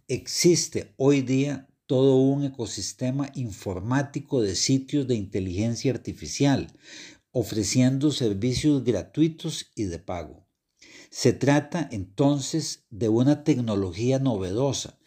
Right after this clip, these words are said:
cuya difusión y posibles aplicaciones van creciendo exponencialmente.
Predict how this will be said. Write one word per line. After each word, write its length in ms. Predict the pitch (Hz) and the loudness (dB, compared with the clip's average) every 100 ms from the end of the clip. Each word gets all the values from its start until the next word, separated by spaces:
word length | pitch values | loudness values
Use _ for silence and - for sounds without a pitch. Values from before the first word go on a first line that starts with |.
| - - _ _ | -20 -20 _ _
cuya 300 | 123 110 107 | 4 4 4
difusión 800 | 110 104 101 - 143 143 123 - - | 2 0 -4 0 2 2 0 -6 -6
y 100 | 131 | -4
posibles 680 | 104 95 - 151 143 101 95 | -4 -4 4 4 4 0 -6
aplicaciones 1080 | - 104 - 87 - 123 123 131 131 - - | -8 -10 -8 -8 -2 0 0 -2 -4 -8 -12
van 400 | 92 113 127 123 | -4 -2 -2 -4
creciendo 800 | 101 90 117 113 117 117 - - | -6 -4 0 0 -2 -4 -6 -6
exponencialmente. 1400 | 123 131 - - 101 82 80 101 95 80 65 - _ _ | -6 -6 -10 -6 -4 -4 -4 -2 -2 -2 -8 -16 _ _